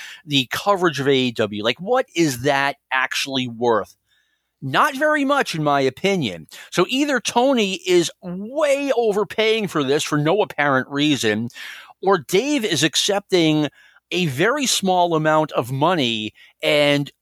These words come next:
flushing his integrity down the drain with it. And guess what? Dave does not need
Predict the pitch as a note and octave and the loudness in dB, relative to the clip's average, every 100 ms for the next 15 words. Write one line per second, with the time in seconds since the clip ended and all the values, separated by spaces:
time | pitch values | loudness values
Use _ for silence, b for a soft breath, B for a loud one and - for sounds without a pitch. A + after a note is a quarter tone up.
0 | - - - B3+ C#4+ C4 G#3 F#3 E3 D#3 | -18 -12 -2 0 0 0 0 0 0 -4
1 | - F3 E3+ D#3 D3 D3 D3 D3 C3+ A#2+ | -2 -2 0 -2 -2 2 2 2 0 -4
2 | B2 C3 F#3 A3 D3+ A2+ A#2 A#2 B B | -2 0 2 2 2 2 2 0 B B
3 | - D3+ C#3 G3 - F3+ E3 C#3 - D3 | -4 -2 0 0 0 -2 0 0 -2 2
4 | F3 F#3 D3+ A#2 B2 C3+ D3 D#3+ C#3+ B2+ | 2 2 0 0 0 2 2 2 -2 -2
5 | B2+ B2+ | 0 0